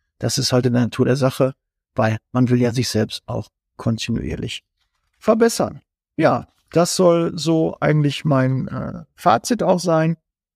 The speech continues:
Ähm, versucht das Risiko, ähm, zu minimieren. Und dann wünsche ich euch ganz, ganz viel Erfolg. Ähm, schreibt mir doch gerne mal,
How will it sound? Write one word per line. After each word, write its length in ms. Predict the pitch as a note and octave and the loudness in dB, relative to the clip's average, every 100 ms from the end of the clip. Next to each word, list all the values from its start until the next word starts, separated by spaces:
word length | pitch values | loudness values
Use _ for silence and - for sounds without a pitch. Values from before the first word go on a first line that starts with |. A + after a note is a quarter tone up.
| _ _ _ | _ _ _
Ähm, 380 | C#3 C#3+ C#3 C#3 | 0 2 2 0
versucht 400 | B2+ D#3+ D3+ D#3 | -2 -2 -2 0
das 300 | D#3 C#3+ - - _ _ - | 0 0 -8 -12 _ _ -2
Risiko, 600 | D#3 D3+ - C#3+ C3+ - _ _ _ _ | 0 0 0 0 0 -2 _ _ _ _
ähm, 260 | C#3+ B2+ B2+ | 0 0 0
zu 160 | - | -2
minimieren. 580 | C3+ C3 B2+ C#3+ D#3+ E3 - _ _ _ _ _ _ _ _ | 2 4 4 2 0 -2 -8 _ _ _ _ _ _ _ _
Und 360 | C3 A#2+ A2+ C3+ | -2 -2 -2 0
dann 120 | C3+ | 0
wünsche 180 | D3 D3+ | 0 0
ich 40 | |
euch 60 | C#3 | 2
ganz, 160 | D#3 | 0
ganz 180 | D#3 C#3+ | 0 -2
viel 140 | - | 2
Erfolg. 460 | C#3 - D#3+ A3+ - _ _ _ _ _ | 0 2 0 -2 -6 _ _ _ _ _
Ähm, 200 | F#3 F3+ | -2 -2
schreibt 380 | - F3 A3 - | 0 0 0 0
mir 60 | C4+ | -2
doch 180 | A#3+ | 0
gerne 260 | - G#3+ G#3 | 0 2 2
mal, 420 | G3 F#3+ F#3 F#3+ | 2 2 2 0